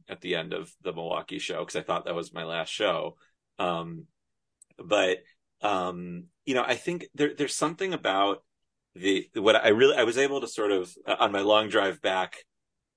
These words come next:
sort of, um, boil it down to sort of three components of seeing, uh, uh, of, of going to see Bob. Number one is Bob's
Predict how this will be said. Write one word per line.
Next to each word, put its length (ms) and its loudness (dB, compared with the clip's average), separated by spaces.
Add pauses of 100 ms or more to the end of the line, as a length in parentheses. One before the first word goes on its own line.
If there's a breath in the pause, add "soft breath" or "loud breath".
sort 200 -4
of, 220 -2
um, 480 -8 (100)
boil 300 10
it 100 -8
down 320 0
to 80 -6
sort 240 -6
of 100 -10
three 320 -4
components 760 -6
of 100 -14
seeing, 360 -6
uh, 160 -6
uh, 260 -2 (260)
of, 200 -10
of 180 -8
going 220 -2
to 60 -10
see 160 -8
Bob. 380 -6 (500)
Number 300 0
one 260 0
is 260 -6 (180)
Bob's 720 2